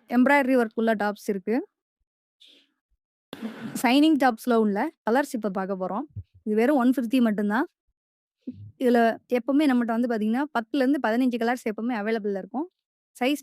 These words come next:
பாத்தீங்கன்னா, எம், எல், எக்ஸ் எல், டபுள் எக்ஸ் எல் வரைக்கும் கிடைக்கும்.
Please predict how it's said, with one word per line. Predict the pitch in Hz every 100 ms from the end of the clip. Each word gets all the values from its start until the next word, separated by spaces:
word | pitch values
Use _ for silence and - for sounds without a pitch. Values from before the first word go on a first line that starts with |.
| 247
பாத்தீங்கன்னா, | 214 226 285 285
எம், | 226 285 294
எல், | 208 220 285
எக்ஸ் | 233 208 -
எல், | 277 254
டபுள் | 208 220
எக்ஸ் | 254 240
எல் |
வரைக்கும் | 226 226 214
கிடைக்கும். | 202 190 254